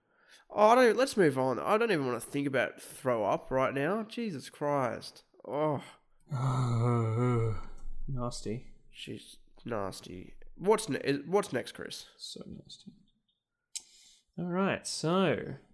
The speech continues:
Speaker 2: um, I'll, I'll let you choose here.
Speaker 1: Hmm.
Speaker 2: So I've got two, I've got two extras. Airport prank confuses travelers,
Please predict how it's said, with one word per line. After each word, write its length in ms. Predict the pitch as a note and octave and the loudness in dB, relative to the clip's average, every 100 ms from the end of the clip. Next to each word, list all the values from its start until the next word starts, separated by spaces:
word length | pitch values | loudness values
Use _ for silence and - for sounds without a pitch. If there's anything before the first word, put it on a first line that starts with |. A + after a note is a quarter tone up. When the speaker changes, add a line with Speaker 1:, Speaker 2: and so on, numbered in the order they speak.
| _ _ _ _ _ _ _ _ _ - _ _ _ D3+ | _ _ _ _ _ _ _ _ _ -18 _ _ _ -20
Speaker 2:
um, 580 | C#3 C3+ - - - - | -16 -16 -16 -18 -18 -6
I'll, 200 | - D3+ D3+ | 2 2 4
I'll 120 | D3+ | 2
let 180 | F#3 - | 2 2
you 140 | E3 | -2
choose 360 | - B2 A2+ - | 0 0 -2 -4
here. 280 | G2+ A2+ G3+ - _ _ _ _ _ _ | -8 -8 -8 -14 _ _ _ _ _ _
Speaker 1:
Hmm. 300 | C3 A#1+ - G#3+ | -10 -10 -14 -8
Speaker 2:
So 400 | - C3+ C3 - | -4 0 0 0
I've 140 | C#3+ | 0
got 220 | E3+ E3 - | 0 -2 -4
two, 140 | - | -6
I've 220 | C#3 C3 - | -6 -8 -6
got 200 | - - | -8 -6
two 200 | D3 B2 | -2 -2
extras. 540 | D#2+ - - - - _ _ - | -4 -8 -10 -10 -12 _ _ -2
Airport 480 | D3+ F3+ F#3+ F3+ - | 0 2 2 2 2
prank 260 | E3 D3+ | 4 4
confuses 540 | D3 B2+ - C3 B2+ B2+ | 2 -4 0 2 2 -2
travelers, 580 | - B2 D3 F#3+ C#4 | -2 -2 0 -2 -2